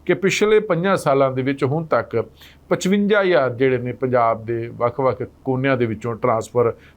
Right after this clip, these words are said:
ਚੋਰੀ ਹੋ ਚੁੱਕੇ ਨੇ। ਖਾਸ ਕਰਕੇ ਜਿਹੜੇ ਜ਼ਿਆਦਾ ਜਿੱਥੋਂ ਚੋਰੀ ਹੋ ਰਹੀ ਹੈ, ਉਹ ਜ਼ਿਲ੍ਹੇ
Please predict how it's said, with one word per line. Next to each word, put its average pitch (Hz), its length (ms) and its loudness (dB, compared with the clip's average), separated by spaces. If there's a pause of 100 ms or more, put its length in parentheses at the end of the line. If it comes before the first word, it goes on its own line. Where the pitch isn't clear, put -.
ਚੋਰੀ 135 260 4
ਹੋ 139 120 4
ਚੁੱਕੇ 131 300 -4
ਨੇ। 165 220 -4 (300)
ਖਾਸ 156 280 0
ਕਰਕੇ 175 340 0
ਜਿਹੜੇ 156 200 0
ਜ਼ਿਆਦਾ 127 380 4
ਜਿੱਥੋਂ 139 280 -2
ਚੋਰੀ 131 300 0
ਹੋ 135 100 4
ਰਹੀ 131 120 0
ਹੈ, 143 60 2
ਉਹ 135 80 4
ਜ਼ਿਲ੍ਹੇ 139 420 0